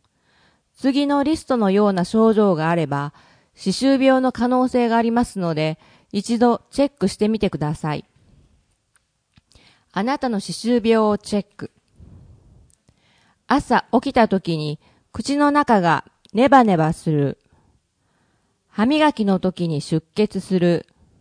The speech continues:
硬いものが噛みにくい。口臭が気になる。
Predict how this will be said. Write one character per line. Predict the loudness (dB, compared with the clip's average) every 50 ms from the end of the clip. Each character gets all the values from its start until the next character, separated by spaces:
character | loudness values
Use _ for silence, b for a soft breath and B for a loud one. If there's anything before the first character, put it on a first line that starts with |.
| _ _ _ _ _ _ _ _ _ _ _ _ _ _ _ _ _ _ _ _ _ _ _ _ _ _ _
硬 | -4 -4 0 2 2 4 4
い | 4
も | 4 4 4
の | 2 2
が | 0 -2 -6
噛 | -6 -4 -2 0
み | 2 2 2
に | 2 2 0
く | 0 -2 -2 -2
い。 | -4 -8 _ _ _ _ _ _ _ _ _ _ _ _ _ _ _ _ _ _ _ _ _ _ _ _ _ _ _ _ _ _ _ _ _ _ _ _ _ _ _ _
口 | 0 4 6 6 6 6
臭 | 4 2 2 4 4
が | 4 4 2
気 | 2 0 0 0
に | 2 2 2
な | 2 0 0
る。 | -2 -4 -8